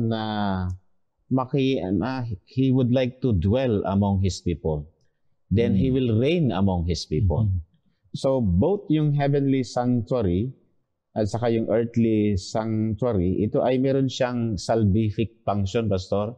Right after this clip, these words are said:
Speaker 3: Hmm.
Speaker 1: Yung sacrificial at mediatorial work ng ating Panginoon ay nakita roon.
Speaker 2: Hmm.
Speaker 1: So, ito ay nagpo-point out din sa nalap-, malapit na pagbabalik ng ating Panginoon na kagaya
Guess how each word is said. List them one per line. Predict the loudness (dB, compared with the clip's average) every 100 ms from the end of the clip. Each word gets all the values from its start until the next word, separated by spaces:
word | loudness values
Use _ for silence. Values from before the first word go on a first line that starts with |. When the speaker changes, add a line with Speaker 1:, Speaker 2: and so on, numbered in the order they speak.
| _ _
Speaker 3:
Hmm. | -2 0 -2 -2
Speaker 1:
Yung | 0 0
sacrificial | -2 -2 0 -2 0 -2 -2 0 0
at | 0 0 -2 -6 _ _ _ _
mediatorial | -2 0 2 0 0 0 2 2 2
work | 2 0 -2
ng | -4
ating | -2 -2 0 0
Panginoon | 0 2 2 2
ay | 0 0
nakita | 0 0 -2 -2 -2 -2
roon. | -4 -6 -10 _ _
Speaker 2:
Hmm. | 0 2 2 -2 -10
Speaker 1:
So, | -6 0 2 2
ito | 0 0 0 2
ay | 2 0
nagpo-point | 0 -2 0 -2 0 -2 -2
out | -2 -2 2
din | 2 2 0 -4
sa | -2 -2 0
nalap-, | 2 2 0 -2
malapit | -2 0 2 0 -2
na | -2 -2
pagbabalik | 0 0 2 2 0 -2
ng | -4 -4
ating | -2 -2 -2
Panginoon | 0 0 0 0
na | -2
kagaya | -2 0 0 0 0